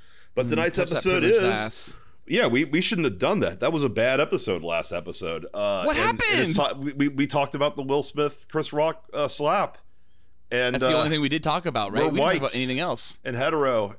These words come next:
Speaker 1: and cis. Well, we also talked about other, a lot of other things, like PlayStations and Bruce Willis having dementia or whatever it's called,
Speaker 2: Aw.
Speaker 1: alopecia.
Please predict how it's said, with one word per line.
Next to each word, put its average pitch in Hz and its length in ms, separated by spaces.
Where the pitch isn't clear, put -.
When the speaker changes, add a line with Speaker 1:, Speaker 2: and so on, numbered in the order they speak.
Speaker 1:
and 120 160
cis. 151 300
Well, 147 100
we 135 80
also 139 220
talked 117 240
about 104 200
other, 104 180
a 76 60
lot 92 180
of 82 100
other 82 180
things, 65 380
like 82 140
PlayStations 82 760
and 73 260
Bruce 147 260
Willis 165 320
having 135 220
dementia 131 560
or 113 80
whatever 110 320
it's 95 100
called, 95 260
Speaker 2:
Aw. 101 220
Speaker 1:
alopecia. 107 400